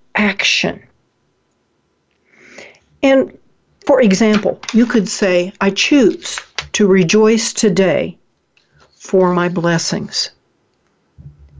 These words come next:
And if you don't believe that you have blessings, just say, "I choose to rejoice today." And I would encourage every one of you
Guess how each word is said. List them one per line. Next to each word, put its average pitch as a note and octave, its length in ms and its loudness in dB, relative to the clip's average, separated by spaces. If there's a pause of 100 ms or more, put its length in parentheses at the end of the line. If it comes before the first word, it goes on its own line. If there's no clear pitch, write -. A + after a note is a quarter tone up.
And G#3+ 120 4
if G#3+ 140 2
you G#3+ 60 0
don't A3+ 260 2
believe A3 680 2 (280)
that G3 240 0
you G3+ 80 4
have F#3+ 240 -2
blessings, F#3 760 -2 (2000)
just A3+ 440 -2 (280)
say, F3+ 400 0
"I F#3+ 100 0
choose G#3+ 520 2
to G3 260 2
rejoice E3 760 0 (100)
today." D3 500 -4 (2000)
And G3+ 140 2
I G3 100 2
would F#3 220 4
encourage F3 540 0
every A3 360 2
one G#3 320 4
of F3 140 0
you D3+ 240 -2